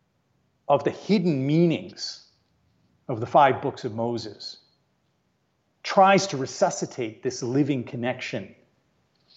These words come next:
to the divine source. We are foreclosed,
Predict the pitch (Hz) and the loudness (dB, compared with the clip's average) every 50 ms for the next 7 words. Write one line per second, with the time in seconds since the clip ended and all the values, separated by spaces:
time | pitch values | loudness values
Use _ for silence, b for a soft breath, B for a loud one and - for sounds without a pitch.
0 | _ _ - - 117 117 - - 120 95 120 110 107 107 104 - - - 127 113 | _ _ -8 -4 -2 0 0 0 2 4 4 4 4 2 -2 -6 -8 -8 -8 -8
1 | 107 107 - - - - _ _ _ _ _ _ _ _ _ _ _ _ _ _ | -8 -10 -14 -16 -20 -20 _ _ _ _ _ _ _ _ _ _ _ _ _ _
2 | _ - 156 135 135 139 147 185 240 277 226 196 - - - 214 208 208 208 - | _ -10 -8 -6 -2 0 4 6 6 6 6 4 2 2 2 2 2 2 0 0
3 | - 190 190 185 151 - - - - - - - | 2 2 2 2 0 -4 -8 -14 -20 -20 -20 -20